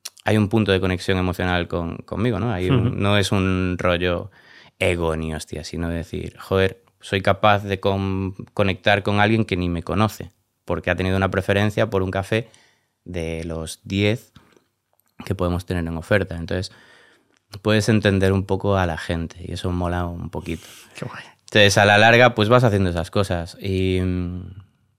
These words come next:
Speaker 1: entonces entiende-, o sea, entiendes más o menos qué cafés funcionan sin preguntar,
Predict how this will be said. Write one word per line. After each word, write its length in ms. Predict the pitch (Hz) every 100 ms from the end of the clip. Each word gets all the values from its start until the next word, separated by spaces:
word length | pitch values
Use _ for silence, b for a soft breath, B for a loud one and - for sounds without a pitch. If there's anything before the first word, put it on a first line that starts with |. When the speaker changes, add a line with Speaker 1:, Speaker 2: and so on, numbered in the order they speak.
| - - _ _ _ _ _ _ _ _ _ _ _
Speaker 1:
entonces 320 | 120 117 127 123
entiende-, 680 | 101 120 117 98 - - -
o 40 |
sea, 180 | 127 113
entiendes 340 | 117 156 131
más 140 | 104 95
o 40 |
menos 180 | 95 92
qué 80 | -
cafés 320 | 90 - 87
funcionan 480 | - 85 90 87 85
sin 180 | 82 90
preguntar, 580 | 82 85 82 80 85